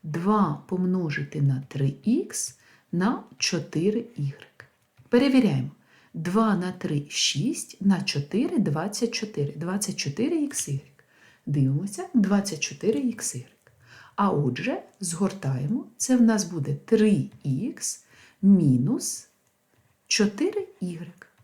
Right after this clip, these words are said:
у квадраті. Номер шість. А у шостій мінус два а куб плюс один. Знак мінус, квадрат різниці.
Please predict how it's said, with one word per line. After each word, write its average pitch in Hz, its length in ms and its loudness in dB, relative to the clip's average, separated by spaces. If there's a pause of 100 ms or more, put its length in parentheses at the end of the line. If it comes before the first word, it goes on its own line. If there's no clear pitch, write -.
(120)
у 202 240 -4
квадраті. - 680 -8 (1080)
Номер 320 360 0
шість. - 460 -8 (1500)
А 208 360 0 (400)
у 208 340 -2
шостій - 800 -4 (420)
мінус 185 480 4
два 190 600 -4
а 160 300 -2 (100)
куб 196 500 -6 (340)
плюс 160 720 -2
один. 143 360 -4 (1160)
Знак 147 420 2
мінус, 165 480 2
квадрат 143 560 -4
різниці. 202 600 -2